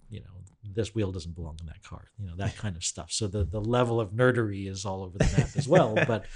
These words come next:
Speaker 2: But you're not being penalized for it like you
Speaker 1: Yeah.
Speaker 2: would at Monterey or at Pebble Beach, right?
Speaker 1: Yeah, and it's actually very welcoming in the sense that, you know, the ultra nerds that, that show up to this show,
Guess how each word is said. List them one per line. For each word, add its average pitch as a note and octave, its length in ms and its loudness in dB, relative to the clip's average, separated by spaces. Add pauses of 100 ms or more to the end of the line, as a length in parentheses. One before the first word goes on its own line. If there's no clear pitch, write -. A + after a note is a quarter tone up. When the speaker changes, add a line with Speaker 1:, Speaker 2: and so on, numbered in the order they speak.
(280)
Speaker 2:
But F3 80 8
you're E3+ 100 10
not E3 120 6
being D3 220 8
penalized A2+ 680 6
for G#2 280 4
it G2+ 100 0
like A#2+ 180 2
you C3 80 6
Speaker 1:
Yeah. A3 160 12
Speaker 2:
would F#2 120 10
at G2 280 8
Monterey A2 560 8
or G2 80 6
at G2 140 2
Pebble F#2+ 300 4
Beach, G2 360 -4
right? G3 60 6
Speaker 1:
Yeah, G#3 100 12
and C3+ 120 12
it's C#3 120 6
actually F#3 280 8
very A#2 220 8
welcoming A2+ 680 2
in G2 120 0
the G2+ 80 0
sense F#2+ 380 -2
that, F#2 260 -6
you G#2+ 120 -6
know, F#2+ 260 -4
the G#2+ 160 0
ultra A#2+ 320 6
nerds G#2 460 0
that, F#2 180 -4 (400)
that G2+ 160 -4
show G#2+ 240 0
up F#2 120 -4
to G#2 60 0
this D#3 160 8
show, F#2 560 -4